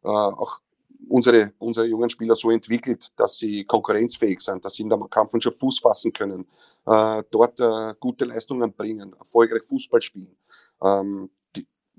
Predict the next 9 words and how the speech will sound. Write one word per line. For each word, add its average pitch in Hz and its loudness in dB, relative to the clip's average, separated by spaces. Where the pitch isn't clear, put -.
beste 107 2
Beispiele 110 2
sind 107 -4
Wöber, 110 6
äh, 107 -16
Müldia 113 4
oder - -14
Yusuf 110 -6
Demir, 120 6